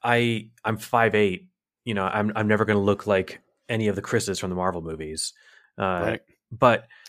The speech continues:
Speaker 2: And you,
Speaker 1: so,
Speaker 2: you
Speaker 1: like
Speaker 2: don't have to dwell on that. It
Speaker 1: it
Speaker 2: doesn't have to ruin your life.
Speaker 1: Right. This is maybe the next thing I should try to actually put in the effort on, instead of just waiting to find someone else who, a less wrong post about it. But, like, there's a way to just accept what you've got without,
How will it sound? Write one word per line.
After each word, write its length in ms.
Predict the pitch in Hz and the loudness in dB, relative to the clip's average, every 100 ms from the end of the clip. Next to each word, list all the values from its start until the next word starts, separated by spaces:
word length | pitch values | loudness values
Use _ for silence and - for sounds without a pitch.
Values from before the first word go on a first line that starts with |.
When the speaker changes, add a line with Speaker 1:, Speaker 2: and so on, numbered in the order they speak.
| 123 | -8
Speaker 2:
And 160 | 113 | -6
you, 80 | - | 0
Speaker 1:
so, 60 | 160 | 0
Speaker 2:
you 60 | 147 | 4
Speaker 1:
like 80 | |
Speaker 2:
don't 100 | 170 | 2
have 140 | 160 175 | 2 0
to 80 | 202 | -2
dwell 260 | 233 285 | 0 0
on 140 | 208 104 | 0 -2
that. 200 | 76 - _ 135 | -4 -6 _ -8
It 60 | |
Speaker 1:
it 40 | 131 | -2
Speaker 2:
doesn't 240 | 165 175 | -2 0
have 140 | 175 | -2
to 100 | - | -2
ruin 220 | 165 170 180 | -4 -2 0
your 80 | |
life. 340 | 180 170 - 160 | 0 0 0 0
Speaker 1:
Right. 240 | 156 90 - _ 127 | 0 0 -10 _ -4
This 220 | 127 117 | -2 -2
is 160 | 104 | -2
maybe 160 | 120 110 | 0 0
the 100 | 101 | 2
next 200 | 104 - | 0 0
thing 120 | 107 | -2
I 60 | 95 | -2
should 160 | 95 | -4
try 160 | - 101 | -2 0
to 240 | 95 90 92 | 0 -4 -6
actually 280 | 110 110 107 | -6 -4 -4
put 100 | 101 | -2
in 60 | 98 | 0
the 80 | 95 | 0
effort 240 | 98 95 | -2 -6
on, 160 | 101 92 | -6 -6
instead 180 | 90 95 | -4 -4
of 40 | |
just 220 | 87 90 98 | -4 -6 -2
waiting 280 | 95 92 - | 0 -2 -6
to 120 | 95 | -6
find 300 | - 98 92 | -2 -2 -2
someone 240 | 101 95 | -4 -2
else 160 | 95 - | -2 -4
who, 120 | 98 | -6
a 100 | 92 | -4
less 180 | 95 92 | -4 -2
wrong 180 | 101 101 | -2 -2
post 220 | 92 87 | -6 -8
about 200 | 90 87 | -8 -8
it. 160 | 90 85 _ | -8 -10 _
But, 160 | 98 98 | -8 -4
like, 300 | 95 87 _ _ | -6 -6 _ _
there's 160 | 110 107 | 0 2
a 60 | |
way 160 | 110 170 | 4 4
to 100 | 113 | 4
just 320 | 110 104 - - _ _ _ - | 2 0 -2 -16 _ _ _ -8
accept 500 | 110 - 123 - - | -4 0 0 0 -2
what 140 | 113 | -2
you've 100 | 104 | -2
got 400 | 107 107 101 - _ _ - | 0 2 2 -2 _ _ -2
without, 440 | 110 135 160 - | 2 4 4 0